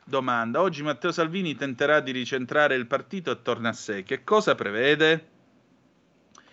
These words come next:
"Tra un anno abbiamo le elezioni politiche, o forse prima", risponde Rixi. "È evidente che dobbiamo preparare un buon programma politico unitario e coeso.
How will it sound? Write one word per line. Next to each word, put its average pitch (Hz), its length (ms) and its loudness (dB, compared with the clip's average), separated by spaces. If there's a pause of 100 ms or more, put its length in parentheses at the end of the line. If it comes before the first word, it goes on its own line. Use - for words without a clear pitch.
(280)
"Tra 131 160 -2
un 156 80 0
anno 180 240 2
abbiamo 156 380 -2
le 147 100 0
elezioni 143 460 -4
politiche, 156 500 -2
o 123 80 2
forse 131 320 -2
prima", 127 360 0
risponde 110 580 -2
Rixi. 104 640 -4
"È - 100 -6
evidente 147 760 6
che 110 120 -2
dobbiamo 113 380 -2
preparare 117 480 2
un 110 140 -2
buon 120 160 0
programma 117 500 2
politico 110 480 -4
unitario 117 440 4
e 147 60 -4
coeso. 98 600 -6